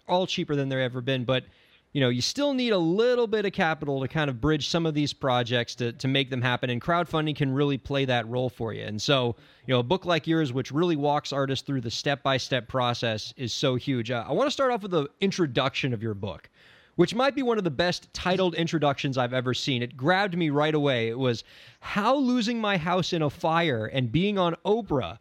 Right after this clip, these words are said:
Taught Me Everything I Needed to Know About Crowdfunding." That's a title. It's in,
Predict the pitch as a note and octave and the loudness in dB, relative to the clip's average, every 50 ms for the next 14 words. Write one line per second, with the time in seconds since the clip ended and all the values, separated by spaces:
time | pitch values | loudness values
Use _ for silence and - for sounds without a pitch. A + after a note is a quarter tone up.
0 | _ _ _ _ _ _ - - G3+ G3+ G3 F3+ - - F#3+ G#3 A#3 A#3+ F#3+ G#3+ | _ _ _ _ _ _ 0 2 2 2 2 0 2 2 0 2 2 0 0 2
1 | G#3+ G3+ F#3+ F#3 F3+ E3+ F3 E3+ E3+ E3 D#3+ C#3+ C#3+ C#3 C3+ - - D#3 C#3 C3+ | 2 2 2 2 0 0 2 2 4 4 4 4 2 0 0 0 0 2 2 2
2 | C3+ A2+ - B2 A2+ A2 A2 - E3+ A3+ A#3+ - G3+ D#3+ - F#3 F3+ E3+ D3+ B2+ | 0 0 -2 -2 -2 -2 -2 0 0 0 2 0 -2 0 2 2 2 2 0 0
3 | C3 C#3 - F#3 F3+ D#3+ | -2 0 0 2 0 0